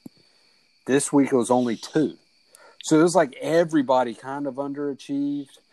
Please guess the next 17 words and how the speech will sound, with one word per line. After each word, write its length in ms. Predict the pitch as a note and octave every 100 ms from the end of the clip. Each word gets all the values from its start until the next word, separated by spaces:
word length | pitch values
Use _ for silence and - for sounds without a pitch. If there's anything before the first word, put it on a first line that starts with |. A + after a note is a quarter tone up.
| _ _
It 100 | A#2+
was 180 | A2+ A2
just 240 | B2 A2+ -
kinda 260 | A#2+ A#2
like, 400 | A2+ A2+ G#2+ G#2 - -
but 380 | G#2 A2+ A2+ G#2
yeah, 220 | C3+ - -
you 100 | B2+
got 340 | D#3+ D3 A2+
those, 340 | B2 D3 C3+ -
those 200 | A#2+ B2+ -
three 180 | C3 D#3
wide 240 | D3+ D3+
receivers 560 | C3 - C3 D3 A2 F#2+
of 140 | F#2
yours 340 | G#2 G2+ G2 G2
are 220 | F#2+